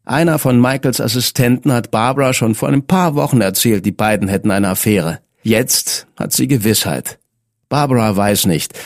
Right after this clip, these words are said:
auf wen sie am wütendsten sein soll. Auf Michael, weil er sie betrogen hat, oder auf sich selbst, weil sie den Gerüchten keinen Glauben geschenkt hat.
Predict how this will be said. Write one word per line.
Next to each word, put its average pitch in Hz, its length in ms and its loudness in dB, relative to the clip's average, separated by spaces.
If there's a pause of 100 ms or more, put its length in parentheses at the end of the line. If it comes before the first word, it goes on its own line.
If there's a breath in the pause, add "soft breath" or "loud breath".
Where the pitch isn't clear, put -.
(100)
auf 101 220 -2
wen 123 240 4
sie 95 160 0
am 90 200 -4
wütendsten 107 520 0
sein 92 280 -2
soll. 80 300 -2 (200)
Auf 104 200 -2
Michael, 143 420 2 (260 loud breath)
weil 104 120 0
er 95 60 0
sie 101 100 0
betrogen 143 500 0
hat, 147 240 -2 (280 loud breath)
oder 127 180 0
auf 135 80 0
sich 131 180 2
selbst, - 560 0
weil 98 140 0
sie 110 100 2
den 107 140 2
Gerüchten 113 420 0
keinen 110 280 2
Glauben 117 340 2
geschenkt 90 360 0
hat. - 280 -6